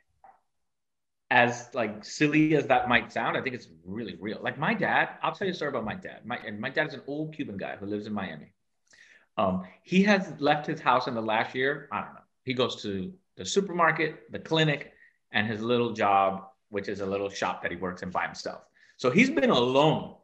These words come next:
for a year now, alone. And we FaceTime or WhatsApp video chat, like,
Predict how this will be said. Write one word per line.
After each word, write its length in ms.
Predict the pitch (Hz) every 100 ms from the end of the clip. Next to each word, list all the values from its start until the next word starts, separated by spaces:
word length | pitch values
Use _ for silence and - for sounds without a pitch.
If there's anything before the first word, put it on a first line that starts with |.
| _
for 440 | - 104 92 - - _ _ _ -
a 60 |
year 240 | 110 170 98
now, 200 | - - _
alone. 400 | - 110 151 - - - _ _ _ _
And 160 | 113 117
we 220 | 196 208
FaceTime 640 | 180 180 175 147 147 143
or 340 | 120 113 110 110
WhatsApp 540 | 127 - 123 117 -
video 280 | 120 113 110
chat, 380 | 110 117 104 -
like, 300 | 107 101